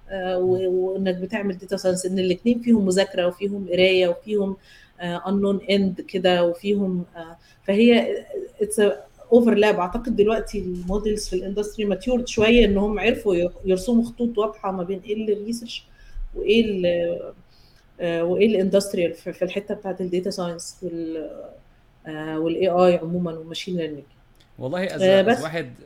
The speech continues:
Speaker 2: as واحد شغال في ال-، انا، انا شغال، انا كل حياتي اندستري. آم، ح-، حاولت اعمل ريسيرش كابل اوف تايمز، يعني مرتين تلاتة كده وفشلت برضو، ما، ما، ما،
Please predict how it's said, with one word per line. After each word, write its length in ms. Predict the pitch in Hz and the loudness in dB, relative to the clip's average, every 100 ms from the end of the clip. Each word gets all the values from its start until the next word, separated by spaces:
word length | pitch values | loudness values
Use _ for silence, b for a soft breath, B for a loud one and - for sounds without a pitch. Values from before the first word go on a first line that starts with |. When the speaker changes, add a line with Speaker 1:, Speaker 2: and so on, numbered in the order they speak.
| - | -12
Speaker 2:
as 140 | 127 | -10
واحد 240 | 135 165 156 | -10 -12 -10
شغال 380 | 135 113 143 147 | -10 -6 -8 -8
في 140 | 123 | -12
ال-، 540 | 113 107 107 104 101 101 104 - | -12 -8 -8 -8 -10 -16 -20 -14
انا، 280 | 127 139 120 | -8 -8 -6
انا 160 | 135 135 | -8 -8
شغال، 420 | 120 110 127 123 - - - | -10 -10 -10 -12 -16 -18 -14
انا 120 | 117 123 | -12 -12
كل 180 | 135 | -12
حياتي 280 | 123 123 113 | -12 -12 -12
اندستري. 440 | 117 123 127 139 147 b b b b - | -12 -12 -12 -14 -14 b b b b -14
آم، 460 | 117 113 110 107 101 - - | -10 -8 -8 -10 -14 -18 -20
ح-، 180 | - | -20
حاولت 300 | - 120 131 | -12 -10 -8
اعمل 120 | 131 135 | -8 -8
ريسيرش 300 | 117 135 - | -10 -12 -12
كابل 420 | 131 127 113 104 | -12 -10 -10 -12
اوف 140 | 101 - | -16 -14
تايمز، 280 | 120 123 | -10 -10
يعني 280 | 113 131 143 | -10 -10 -8
مرتين 340 | 123 117 139 135 | -8 -8 -8 -8
تلاتة 240 | 127 123 | -8 -8
كده 200 | 135 147 | -8 -8
وفشلت 500 | 127 - - 117 - | -8 -10 -12 -14 -12
برضو، 240 | 110 123 | -12 -10
ما، 340 | 127 107 95 95 | -8 -8 -10 -12
ما، 160 | 101 104 98 | -14 -16 -18
ما، 320 | 98 98 | -16 -18